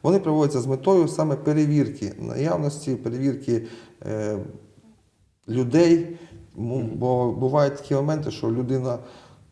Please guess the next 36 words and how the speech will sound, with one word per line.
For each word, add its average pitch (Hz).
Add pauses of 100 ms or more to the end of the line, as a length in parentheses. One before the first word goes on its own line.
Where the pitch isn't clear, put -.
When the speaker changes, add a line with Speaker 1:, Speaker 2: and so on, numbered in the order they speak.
(120)
Speaker 1:
демобілізувалася 123 (320)
з 117
військової 135
частини, 123
вона 120
пішла 131
до 127
військового 113
комісаріату. 135 (340)
Під 117
час -
знаходження 135
тут 151 (340)
людина, 120
м, -
отримала 120
якісь 113
захворювання, 131 (360)
вона 123
знята 143
в 131
нас 131
з 123
обліку, 117 (400)
а 113
в 117
військовій 139
частині 165
вона 139
як, 127
як, 127
е, 117
резервіст 131
стоїть. -
Тому 180
необхідно 135